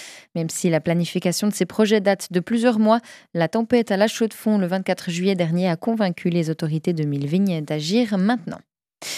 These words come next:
Un accident du travail a fait quatre blessés graves ce matin sur un chantier dans le Seeland à Harberg. Les ouvriers procédaient à la pose d'un revêtement lorsqu'une déflagration s'est produite dans un tonneau contenant du, contenant du bitume.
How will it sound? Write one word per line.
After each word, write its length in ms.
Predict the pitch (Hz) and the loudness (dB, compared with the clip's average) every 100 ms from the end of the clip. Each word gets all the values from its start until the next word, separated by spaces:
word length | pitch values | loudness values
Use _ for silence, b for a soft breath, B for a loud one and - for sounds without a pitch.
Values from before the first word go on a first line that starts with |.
| B B B 190 | B B B 0
Un 60 | |
accident 300 | 196 - 208 | 2 2 0
du 80 | 190 | 0
travail 360 | - 190 208 185 | 0 2 2 2
a 60 | |
fait 220 | - 202 | 0 -2
quatre 320 | 196 202 - 180 | -2 -4 -2 -2
blessés 400 | 190 196 - 185 | 0 0 -2 -2
graves 320 | 175 185 175 | 2 0 0
ce 160 | - | 2
matin 400 | 226 214 - 180 | 2 2 0 -4
sur 260 | 185 190 165 | -2 -4 -2
un 80 | 170 | -2
chantier 320 | - 160 175 | -2 -4 -2
dans 80 | 160 | -2
le 80 | 156 | -2
Seeland 380 | - 180 175 | 0 2 2
à 80 | 156 | 0
Harberg. 640 | - 196 170 175 190 208 202 B B B - | 0 0 2 2 2 0 -2 B B B -2
Les 340 | 160 156 147 | 0 0 -2
ouvriers 420 | 165 165 165 175 | -2 -2 0 0
procédaient 520 | 170 - 160 - 160 170 | 0 -4 -4 -2 0 2
à 80 | |
la 120 | 147 143 | 0 -2
pose 260 | 180 175 | 0 0
d'un 140 | 160 151 | -2 0
revêtement 600 | 196 202 208 - 196 185 | 2 2 0 0 2 2
lorsqu'une 400 | 165 - 180 175 | -2 -2 0 2
déflagration 800 | 208 196 202 180 185 180 - | 0 0 0 0 0 -2 -4
s'est 160 | 170 202 | -4 -4
produite 500 | - 180 165 170 - | 0 -2 0 -6 -2
dans 160 | 180 165 | 0 0
un 80 | |
tonneau 300 | 147 170 170 | 0 0 0
contenant 380 | 170 170 156 156 | -2 -6 -4 -4
du, 200 | 147 147 _ - | -4 -8 _ -4
contenant 420 | 165 147 190 208 | -4 0 0 0
du 160 | 175 | -2
bitume. 460 | 170 175 - 185 | -6 -4 2 2